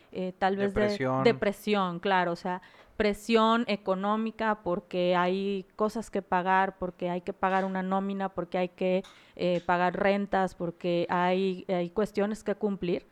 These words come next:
Speaker 1: y no estoy recibiendo eh, la parte, eh, el, vamos, el, el mismo nivel de ventas o el mismo nivel de ingresos al cual yo venía acostumbrado. Entonces,
Speaker 2: Acostumbrado.
Speaker 1: hay una presión muy fuerte por dar un resultado, estamos totalmente de acuerdo, pero el hecho de que tú tengas esta necesidad económica,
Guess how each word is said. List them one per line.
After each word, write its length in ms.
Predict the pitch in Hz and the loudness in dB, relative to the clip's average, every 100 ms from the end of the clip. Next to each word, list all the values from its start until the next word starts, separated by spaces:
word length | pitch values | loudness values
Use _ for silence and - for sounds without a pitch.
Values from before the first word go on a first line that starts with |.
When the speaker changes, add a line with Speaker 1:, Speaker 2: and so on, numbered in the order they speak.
| _ _ _ _ - | _ _ _ _ 0
Speaker 1:
y 120 | 226 | 2
no 220 | 226 240 | 4 4
estoy 380 | 302 - - 247 | 2 0 -2 0
recibiendo 920 | 294 294 - 190 180 185 202 208 285 - _ _ _ - | 0 -2 -2 -4 -2 0 0 0 -2 -6 _ _ _ -2
eh, 240 | 180 180 | 0 2
la 120 | 180 | 2
parte, 360 | 180 190 196 226 | 4 2 2 0
eh, 840 | 226 220 190 170 - 175 165 - | 2 4 4 4 2 -2 -2 -4
el, 480 | 185 175 175 180 175 | -4 -2 0 0 -2
vamos, 300 | 190 185 175 | -2 -4 -4
el, 200 | 180 175 | -4 -4
el 120 | 180 180 | -4 -6
mismo 280 | 190 233 247 | -4 -2 -2
nivel 360 | 220 190 196 | 0 0 2
de 120 | 208 196 | 2 2
ventas 440 | 202 214 180 - | 2 0 -2 -2
o 40 | 175 | -4
el 60 | |
mismo 280 | 180 190 220 | -4 -4 -2
nivel 300 | 214 190 190 | -2 0 0
de 80 | 196 | -2
ingresos 540 | 196 190 196 185 175 | -4 -2 -2 -2 -6
al 160 | 175 170 | -6 -4
cual 360 | - 190 214 | 2 2 2
yo 160 | 185 185 | 0 -2
venía 540 | 180 185 185 185 185 190 - _ - | -2 -4 -6 -4 -6 -8 -18 _ -10
acostumbrado. 800 | 180 - 180 - 185 233 214 185 | -6 -6 -6 -4 0 4 4 2
Entonces, 500 | 180 190 190 202 202 | 0 -2 0 0 0
Speaker 2:
Acostumbrado. 300 | 196 196 202 | -4 -16 -10
Speaker 1:
hay 180 | 175 180 | -4 0
una 220 | 226 262 | 0 0
presión 360 | 262 254 240 226 | -2 -4 -4 -2
muy 180 | 233 233 | 0 -2
fuerte 440 | - 233 208 - | 0 0 2 -2
por 200 | 220 196 185 | -2 0 2
dar 180 | 180 185 | 0 0
un 120 | 190 | -2
resultado, 640 | 202 - 180 170 175 208 | -4 -4 -4 -2 -2 -2
estamos 440 | - 185 175 175 190 | -6 -6 -6 -4 -6
totalmente 500 | 180 - 180 175 170 | -6 -4 -4 -4 -4
de 60 | |
acuerdo, 320 | 175 277 214 170 | 0 2 2 2
pero 220 | 180 180 | 2 4
el 100 | 190 | 2
hecho 220 | 185 240 | 2 -2
de 80 | 240 | -2
que 160 | - | -4
tú 180 | 202 196 | -4 -6
tengas 460 | - 214 196 175 175 | -2 -4 -2 -4 -4
esta 260 | 170 - | -6 -6
necesidad 680 | 214 220 - 185 - 180 180 | -4 -6 -6 -8 -6 -4 -2
económica, 720 | 202 - 185 180 190 185 202 | -4 -6 -6 -6 -6 -2 0